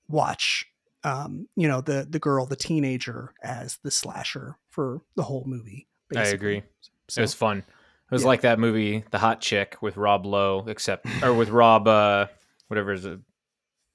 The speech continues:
Speaker 2: Who's that guy? Rob Schneider. Yeah.
Speaker 1: Oh, yeah,
Speaker 2: except
Speaker 1: Rob
Speaker 2: different.
Speaker 1: Schneider.
Speaker 2: I don't know. I
Speaker 1: Yeah.
Speaker 2: said Rob Lowe. Uh, th-
Speaker 1: Same
Speaker 2: those are,
Speaker 1: thing.
Speaker 2: yeah, those are great choices. I absolutely love Candyman. Uh,
Speaker 1: Mm-hmm.
Speaker 2: he's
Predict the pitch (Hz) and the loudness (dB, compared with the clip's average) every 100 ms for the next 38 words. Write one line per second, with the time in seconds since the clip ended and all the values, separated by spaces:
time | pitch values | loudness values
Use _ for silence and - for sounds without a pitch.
0 | - 143 151 127 156 135 - 117 110 - | -6 2 2 6 6 4 0 0 -2 -6
1 | - 113 95 170 151 147 131 - 156 143 | -10 -4 0 2 4 2 -2 -4 -4 -2
2 | - 123 156 - _ _ _ _ 120 98 | -4 -6 -10 -16 _ _ _ _ -4 -4
3 | 101 90 85 87 95 90 92 _ - _ | -4 -6 -10 -8 -8 -8 -10 _ -20 _
4 | _ - 82 - 156 160 - 180 151 156 | _ -14 -12 -6 -2 6 8 8 6 2
5 | - _ 127 98 98 160 180 165 - 135 | -4 _ 2 4 6 6 8 6 4 2
6 | 135 143 117 107 135 135 117 104 104 104 | 2 2 0 4 4 4 0 0 0 0
7 | - 113 110 110 110 117 - _ _ - | -2 0 2 2 2 0 -4 _ _ -10
8 | 90 190 160 127 - | 0 2 2 0 -6